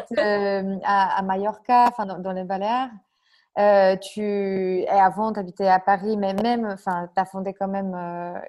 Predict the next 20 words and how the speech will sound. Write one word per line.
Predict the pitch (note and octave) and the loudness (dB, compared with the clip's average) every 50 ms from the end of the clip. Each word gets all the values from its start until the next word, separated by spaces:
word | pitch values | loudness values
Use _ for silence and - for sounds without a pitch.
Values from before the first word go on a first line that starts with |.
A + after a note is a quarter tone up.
| - | -10
une | F#3+ F#3+ | -8 -8
entreprise | F#3 F3+ - G3 F#3 _ - A3+ - | -8 -8 -10 -14 -12 _ -8 -8 -8
qui | _ _ | _ _
s'appelle | - F#3 - F#3 F3+ | -14 -10 -8 -8 -8
Les | F#3+ F#3 E3+ | -6 -6 -8
Exploratrices, | F#3 - _ - F#3+ F#3+ F#3+ G3 G3 - - B3 A#3 - | -10 -12 _ -8 -6 -4 -4 -4 -6 -6 -8 -8 -8 -8
c'est | - G3+ | -8 -6
pas | - F#3+ | -6 -6
pour | F3+ - G#3 G3+ G3+ | -6 -4 -4 -4 -4
rien. | G3 A#3 B3 C#4+ E4 - _ - - - - _ _ _ _ _ _ - - | -2 -4 -4 -4 -6 -10 _ -20 -20 -20 -20 _ _ _ _ _ _ -2 2
Euh, | G#3 G3+ G3+ G3 G3 G3 G3+ - - _ - | 4 6 6 4 4 2 -2 -6 -8 _ 0
t'as | A#3+ A#3 - - - - _ | 2 2 2 2 -4 -8 _
invité | - C#4+ E4 G4 F4 C#4+ D4 B3 - - C4 C#4+ E4 D4 | 0 2 2 2 0 0 -2 -2 0 2 2 2 2 2
quelque | C4 A#3 A3+ - G3+ | 0 -2 0 -2 -4
part | F#3+ G3+ G#3 G#3+ B3+ A#3+ | -2 2 2 2 2 2
de | G#3+ | -2
l'imprévu | G3+ G3 G3 G3 G3 G3 - A3 G#3 G3 F#3 A3+ B3 | -2 0 0 0 0 -2 -4 -6 -6 -6 -4 -6 -4
dans | A#3+ A#3 G#3 | -4 -4 -4
ta | G3 G3 F#3+ | -4 -4 -6
vie. | F#3+ E3 F3 F#3+ G3+ A3+ C#4+ F4 - | -6 -6 -6 -8 -6 -6 -8 -10 -12